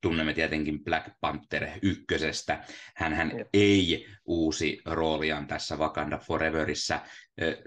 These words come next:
Speaker 1: spoileri, jos joku ei tiennyt, se kyllä vahvistettiin
Speaker 2: <laughs>
Speaker 1: jo aikaa sitten, ö, sillä hän halusi, ö, näytellä tässä Jordan Peelen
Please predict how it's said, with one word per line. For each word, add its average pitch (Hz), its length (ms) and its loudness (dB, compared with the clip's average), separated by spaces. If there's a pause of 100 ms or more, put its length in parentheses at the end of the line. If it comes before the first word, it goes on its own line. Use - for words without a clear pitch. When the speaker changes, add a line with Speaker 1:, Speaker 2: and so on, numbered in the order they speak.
Speaker 1:
spoileri, 85 540 2
jos 80 140 0
joku 87 220 2
ei 78 100 2
tiennyt, 95 460 2
se - 120 -6
kyllä 82 240 -2
vahvistettiin 85 640 4
Speaker 2:
<laughs> 80 40 -2
Speaker 1:
jo 67 40 0
aikaa 80 440 2
sitten, 82 580 0 (140)
ö, 87 140 -2
sillä 90 260 2
hän 90 160 0
halusi, 87 540 -2
ö, 78 260 -2
näytellä 82 580 2
tässä 76 460 -2
Jordan 76 520 -4
Peelen 76 340 0